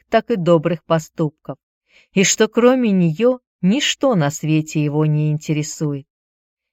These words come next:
И тогда им овладели отвращение и усталость.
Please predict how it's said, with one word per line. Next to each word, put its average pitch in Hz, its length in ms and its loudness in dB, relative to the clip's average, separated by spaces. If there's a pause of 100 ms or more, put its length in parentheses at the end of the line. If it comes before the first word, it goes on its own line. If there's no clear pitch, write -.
И 180 120 0
тогда 240 420 2
им 247 360 -4
овладели 180 640 0
отвращение 151 1080 -2
и 147 60 -2
усталость. 143 800 -6